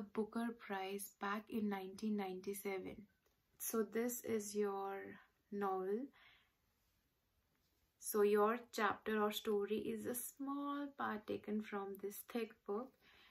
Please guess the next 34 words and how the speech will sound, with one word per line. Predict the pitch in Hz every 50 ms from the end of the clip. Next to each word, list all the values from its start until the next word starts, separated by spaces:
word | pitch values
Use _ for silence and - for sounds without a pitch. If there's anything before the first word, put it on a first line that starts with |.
| - - -
and | 208 226
it's | 254 247 -
quite | - 294 294 294
a | 262 220 233
good | 233 214 208 -
book. | 247 254 254 - -
For | - 220 214
those | 208 226 226 233 226
who | 226 233
are | 233 226
interested | 226 226 220 220 220 214 - - 208 220
in | 220 214
reading, | 208 208 208 208 226 233 247 247
they | 226 208
can | 202 202 202 202 202 202 208 208 - _ _ _ _ _ _ _ - - - _ _ - - -
read | 202 214 220 202 190 -
this. | 170 175 - - - -
So | - - - 277 285 277
the | 240 254 269 269
story | 262 - - - 247 233 233 226 240 269 277 285 294 311 320 - - _ _ _ _ _ _ _ _ _ _ _ _ _ _ _ - 208
which | 233 240 240 - - -
we | 214 226
are | 240 254
going | 254 254 254 240 240
to | 247 247 226
read | 214 214 214 214 214 - -
is | 226 226 220 214
based | - - - 220 220 220 233 262 277 269 - - - - -
in | - 233 233 240 240 254 262 269 277 - 226 202
the | 220 220 214 220
small | 220 - - - - 240 233 240 240 247 254 269 285 302 302 294 - - - - - _ _ -
town | 233 226 233 247 247 240
of | 233 240 240 - - - -
Aimanem, | 214 208 208 214 214 220 233 233 233 240 247 262 277